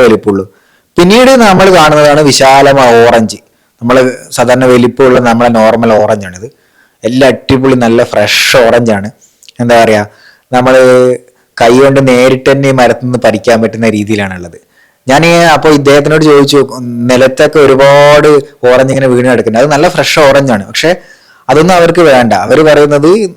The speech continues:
നമുക്ക് ഈ മരത്തിലുള്ള ഫ്രഷ് ഓറഞ്ച് മാത്രമേ വേണ്ടൂന്ന്.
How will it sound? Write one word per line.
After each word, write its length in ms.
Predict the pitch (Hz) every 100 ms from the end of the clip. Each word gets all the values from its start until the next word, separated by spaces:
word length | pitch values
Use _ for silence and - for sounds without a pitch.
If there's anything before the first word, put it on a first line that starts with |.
| 131
നമുക്ക് 300 | 120 123 127 139
ഈ 40 | 123
മരത്തിലുള്ള 500 | 120 113 139 131 131
ഫ്രഷ് 260 | 117 110 - 120
ഓറഞ്ച് 240 | 120 123 113
മാത്രമേ 320 | 107 110 113 104
വേണ്ടൂന്ന്. 360 | 107 98 98